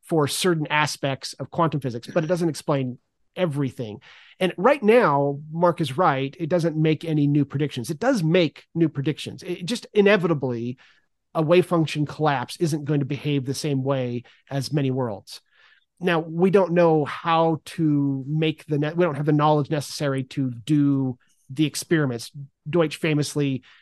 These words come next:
explained how to build a, um, if we knew how to build an A G I on a quantum computer, we could use it.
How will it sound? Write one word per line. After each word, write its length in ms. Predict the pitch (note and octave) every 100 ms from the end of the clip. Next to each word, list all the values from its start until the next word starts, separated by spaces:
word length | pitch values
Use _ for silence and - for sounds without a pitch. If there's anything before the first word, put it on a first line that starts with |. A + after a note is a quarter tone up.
| _
explained 480 | D#3+ - - D#3+ D3+
how 180 | B2 D3
to 80 | C3+
build 380 | C#3 C#3 C#3
a, 500 | C#3+ C3+ C3 B2 A#2 B2+
um, 400 | C3 B2 A#2 A2+ -
if 160 | E3+
we 80 | D#3
knew 140 | D3+ D3
how 140 | C#3+
to 60 | C3+
build 300 | C#3+ C3+ B2+
an 100 | B2
A 120 | C#3+
G 160 | C3+ C#3
I 400 | C3 B2+ B2+ A#2+ - _ _ _ _ _
on 140 | D3+ B2+
a 40 |
quantum 340 | - D3 -
computer, 420 | A#2+ B2+ - B2+ B2
we 140 | B2
could 180 | C3+ A#2+
use 240 | C3+ A#2+
it. 240 | B2+ A#2